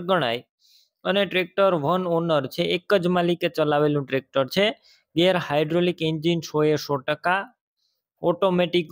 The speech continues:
હૂક જોવા મળશે ટ્રેક્ટરની અંદર. હાલ ટ્રેક્ટરની અંદર એક પણ રૂપિયાનો ખર્ચો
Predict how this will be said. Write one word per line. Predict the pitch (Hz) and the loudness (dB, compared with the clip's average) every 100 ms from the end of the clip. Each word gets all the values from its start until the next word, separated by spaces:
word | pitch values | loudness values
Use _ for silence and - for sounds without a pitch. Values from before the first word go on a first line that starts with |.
| - | -8
હૂક | 156 170 170 143 | -4 -2 -2 0
જોવા | 147 139 131 | 2 2 0
મળશે | 135 - 147 | -4 -4 -6
ટ્રેક્ટરની | 143 135 - 139 139 143 | -4 -8 -2 -2 0 -2
અંદર. | 147 170 - 127 | 0 -2 -2 -4
હાલ | 147 175 | -2 -2
ટ્રેક્ટરની | 160 160 - 175 170 | -2 -4 -2 -2 0
અંદર | 170 165 - - | 0 0 -2 -2
એક | 170 - - | -4 -2 0
પણ | 170 | 2
રૂપિયાનો | 160 156 156 151 151 156 151 - | 2 -2 -2 0 0 -2 -2 -4
ખર્ચો | 139 135 147 | -4 -2 -2